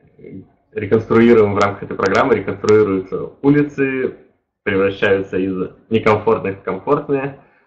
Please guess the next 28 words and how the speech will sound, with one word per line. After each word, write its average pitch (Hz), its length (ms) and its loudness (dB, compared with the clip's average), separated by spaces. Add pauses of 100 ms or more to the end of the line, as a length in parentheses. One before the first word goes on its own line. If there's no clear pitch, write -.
(120)
А, 90 680 -8
мы 101 260 -4
заботимся 95 760 -2
о 90 100 -8
пешеходах, 143 680 0 (440)
продвигаем 107 560 0
интересы 104 420 0
общественного 104 480 -6
транспорта, 127 640 -4 (180)
делаем 104 340 0
улицы 98 320 -2
более 98 280 0
безопасными, 110 800 -4 (320)
более 98 320 0
комфортными. 107 800 -2 (1160)
А, 92 640 -6 (240)
при 113 140 4
этом 123 180 2
я 104 100 4
не 107 80 4
могу 110 140 6
сказать, - 220 -14
что 95 100 -10
мы 95 280 0
си-, 104 280 -10
сильно 101 320 -6
ущемляем 98 520 -4
как-то - 380 -14